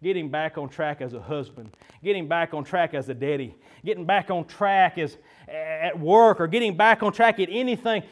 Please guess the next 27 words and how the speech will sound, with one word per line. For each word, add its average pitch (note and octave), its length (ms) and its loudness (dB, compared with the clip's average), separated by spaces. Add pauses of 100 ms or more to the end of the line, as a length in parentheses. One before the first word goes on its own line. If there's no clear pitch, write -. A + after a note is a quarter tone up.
It A3+ 140 0
takes A3 340 -4
work, B3 380 6
it G#3 120 -4
takes G#3 240 0
discipline, C4+ 640 2 (200)
it B3 140 0
takes C4+ 240 2
being B3 300 -2
dedicated, C4+ 580 6
but A3 140 -2
praise C#4+ 300 6
the A#3+ 40 -2
Lord, C#4+ 220 8 (180)
we D4+ 140 2
have C#4+ 200 6
to C#4 60 2
have C#4+ 200 8
people D#4 320 2
to B3+ 160 0
lead D4+ 380 0
us. C4+ 240 2
<laughs> - 60 0
And D4 100 6
it C4 40 0
starts - 380 8
this, - 180 -4